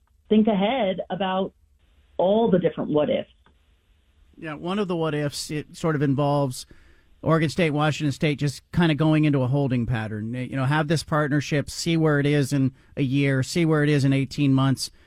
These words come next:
Speaker 2: reevaluate. If you're selling Oregon State and Washington State on why they need a conference, where, what would you include in that argument?
Speaker 1: There's a little bit of strength in numbers, you know,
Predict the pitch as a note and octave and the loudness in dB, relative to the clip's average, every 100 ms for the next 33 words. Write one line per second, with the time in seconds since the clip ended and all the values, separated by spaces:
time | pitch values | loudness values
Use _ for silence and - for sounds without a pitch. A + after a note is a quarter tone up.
0 | _ - D#3 E3+ C#3 C#3 C#3+ C#3 C3+ C3 | _ -2 2 4 4 2 2 2 2 0
1 | C#3 - - - - _ F3 - G3+ - | -2 -10 -20 -20 -20 _ -4 0 0 2
2 | C4+ C#4+ D#4 C4 A#3 G#3 - G#3 G3 F3+ | 2 4 4 4 2 0 2 0 2 0
3 | F3 F3 F3+ D#3+ F#3+ F3 D#3+ D#3 D3+ E3 | 0 0 -2 -2 0 2 2 0 0 0
4 | F#3 E3+ F3 E3 E3 D3+ - E3 D#3 - | 0 0 0 2 0 -2 -2 0 2 0
5 | A#2 A#2 - - - - - - _ F3 | -6 -6 -8 -8 -10 -20 -20 -20 _ -2
6 | G3+ - - _ - - - A3+ B3+ A3 | -2 -4 -16 _ -20 -20 -6 -4 -2 0
7 | A#3 F#3 - G3+ E3+ D3+ C#3+ C3+ C3+ A2 | 0 0 2 2 4 4 2 2 0 -2
8 | G2 - _ _ _ _ _ _ _ _ | -8 -12 _ _ _ _ _ _ _ _
9 | _ _ _ _ _ _ _ _ _ _ | _ _ _ _ _ _ _ _ _ _
10 | - E4+ E4+ D#4+ G4 D4+ D4 G3 - B3 | -4 0 2 4 2 4 2 0 0 4
11 | A#3+ B3 A3+ G#3+ G#3+ C#4+ F4 - _ G#3+ | 6 6 6 6 6 2 -2 -8 _ -2
12 | B3+ A#3+ C4 | 0 2 0